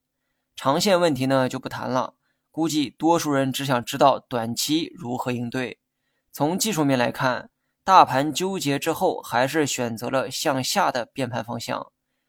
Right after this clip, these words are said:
你可以寄希望于有突发利好来挽救目前的局势，但这种事情啊，终究是无法预测，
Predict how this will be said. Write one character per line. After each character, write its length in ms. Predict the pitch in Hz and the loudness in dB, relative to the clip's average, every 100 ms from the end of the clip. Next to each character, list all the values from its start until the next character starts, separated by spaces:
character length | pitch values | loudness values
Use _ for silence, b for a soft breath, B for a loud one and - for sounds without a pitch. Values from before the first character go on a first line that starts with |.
| _ | _
你 200 | - 147 | -2 -2
可 160 | 135 190 | 0 0
以 140 | 175 | 0
寄 180 | 139 170 | 0 -4
希 160 | - 165 | 0 2
望 220 | 156 135 | 4 2
于 320 | 123 143 - | 2 0 -2
有 220 | 127 123 | -6 -6
突 240 | 127 - 165 | -8 -6 -2
发 160 | 180 | 0
利 160 | 185 160 | 2 0
好 300 | 123 107 - | -2 -4 -2
来 200 | 123 131 | 0 2
挽 260 | 139 113 110 | 2 -2 -2
救 260 | 160 139 | -2 -2
目 260 | - 143 131 | -2 -4 -2
前 120 | - | -4
的 60 | 123 | -8
局 220 | - 123 | -8 -6
势， 340 | - 120 - _ _ _ _ _ | -6 -6 -12 _ _ _ _ _
但 140 | 170 | -2
这 80 | 202 | 2
种 120 | 180 | 2
事 200 | 131 185 | 0 -2
情 120 | 143 | -4
啊， 160 | - 117 | -6 -10
终 220 | - 143 | -6 -2
究 140 | 135 139 | -2 -2
是 140 | 127 | -4
无 120 | 123 | -4
法 180 | 127 110 | -4 -4
预 100 | - | -4
测， 400 | - 139 107 - | -8 -6 -8 -10